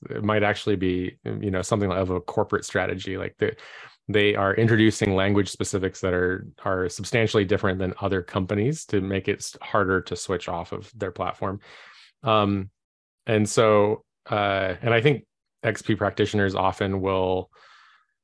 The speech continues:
you know, are forced to work in different languages or, or, or work across. And so, so there's this, you know, I think that there's, like, a l-, a vast majority of software developers out there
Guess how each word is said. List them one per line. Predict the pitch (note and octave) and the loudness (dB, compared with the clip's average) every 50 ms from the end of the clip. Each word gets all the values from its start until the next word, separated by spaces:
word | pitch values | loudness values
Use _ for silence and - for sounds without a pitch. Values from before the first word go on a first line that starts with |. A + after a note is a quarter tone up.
| _ _ - | _ _ -6
you | C#3 G#2+ | -2 0
know, | F#2 F2 | 0 2
are | F2+ G2 | 0 0
forced | - - B2 A2 - - | 2 4 4 4 4 2
to | - | 2
work | G#2 G#2 F#2+ - | 2 2 2 2
in | G2 G2 | 0 2
different | F#2 G#2+ F2+ - F#2+ F#2 A#2 | 2 0 0 0 -2 -2 2
languages | D#3 E3 E3 D3+ D3 C3+ C3+ C#3 C3 B2 A2 | 2 4 4 4 4 4 4 4 4 4 4
or, | G2 F#2 F#2+ F#2+ | 2 0 0 0
or, | G2+ F2 F2+ G#2 G#2 A2 A2 - | -2 -4 -4 -6 -6 -6 -6 -4
or | - G#2+ G2+ F#2+ G2 - | -2 -2 -2 -2 -4 -4
work | - G#2 G2 G2 | -2 -2 -2 -2
across. | - - G2+ G2 - | 0 -2 0 0 0
And | A2+ G#2 F#2+ | -2 -2 2
so, | - A#2 A2 G#2+ G#2+ G#2+ G#2+ - - | 4 4 6 6 4 4 2 -2 -4
so | - - - G#2 G2 | -6 0 2 2 4
there's | G2+ G2 F#2+ | 4 4 2
this, | G2+ - - - - - _ _ _ _ _ _ _ _ _ _ | 2 -2 -2 -6 -12 -16 _ _ _ _ _ _ _ _ _ _
you | - G#2+ | -4 -2
know, | G2 F#2+ F#2+ F#2 F#2 - | 0 0 -2 -2 -4 -4
I | G#2+ G2 | -4 0
think | B2+ B2 G#2+ | 2 2 4
that | A2+ A2 A2 | 4 2 4
there's, | - G#2 G2 F#2+ F#2+ | 4 4 4 4 4
like, | F#2+ F2+ - _ _ _ _ _ _ _ _ - | 2 0 -2 _ _ _ _ _ _ _ _ -2
a | - A2 | 0 0
l-, | G#2 G2+ G2 G2+ G#2+ _ _ _ _ _ _ - | 2 2 -2 -6 -8 _ _ _ _ _ _ -2
a | A#2 G#2+ | 0 0
vast | G2+ F#2 G#2 A2 A2 A#2+ - - | 0 2 2 2 2 2 0 0
majority | A2 G#2 G2 F#2+ F#2 G2+ F#2+ G2+ G2 G2 F#2+ F#2 F#2 F#2 F#2 G2 G2+ | 0 0 0 0 -2 0 0 2 2 2 2 0 -2 -4 -4 -6 -6
of | G#2 G2 - | -6 -6 -4
software | - G#2+ G2 G2+ - G#2 G2 | -2 -2 -2 -2 0 -2 -2
developers | F#2+ F#2 F#2 F#2 F#2+ - G2 F#2 F#2+ | -2 0 -2 -2 -2 -2 -2 -2 0
out | F#2 F#2+ - | -2 -2 -2
there | - G2 F#2 F#2 F#2 - | -2 -2 -2 -2 -4 -6